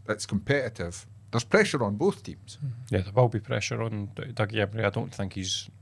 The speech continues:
Speaker 2: I don't think he's got a great deal of wiggle room just at the moment
Speaker 1: No.
Speaker 2: in terms of. Um,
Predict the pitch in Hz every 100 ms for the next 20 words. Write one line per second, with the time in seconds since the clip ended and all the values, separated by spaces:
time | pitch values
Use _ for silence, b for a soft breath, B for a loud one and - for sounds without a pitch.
0 | - 107 104 127 98 - - 104 107 107
1 | 101 107 101 90 107 127 120 123 120 123
2 | - - 120 127 123 98 101 95 104 104
3 | 101 101 95 92 - B B B B B
4 | - 90 90